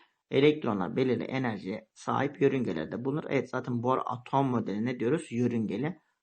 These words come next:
atom modeli diyoruz. Çekirdek ortada ve yörüngeler var diyor. Belirli enerjileri var bu yörüngelerin. İkinci ifademiz de doğru.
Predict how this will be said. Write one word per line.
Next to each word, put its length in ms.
atom 340
modeli 320
diyoruz. 200
Çekirdek 480
ortada 440
ve 80
yörüngeler 580
var 320
diyor. 300
Belirli 240
enerjileri 520
var 160
bu 60
yörüngelerin. 480
İkinci 340
ifademiz 480
de 120
doğru. 180